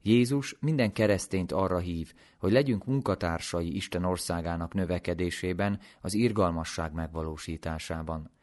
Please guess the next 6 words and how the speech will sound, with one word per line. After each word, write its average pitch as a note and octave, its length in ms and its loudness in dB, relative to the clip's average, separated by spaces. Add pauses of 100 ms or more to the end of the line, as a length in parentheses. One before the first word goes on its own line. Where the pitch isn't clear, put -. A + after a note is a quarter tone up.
(300)
Az F#2 140 0
irgalmasság B2 680 6
gyakorlása A2 1000 2
nagyszerű G2+ 460 0
lehetőség F2 680 0
számunkra, E2+ 720 -2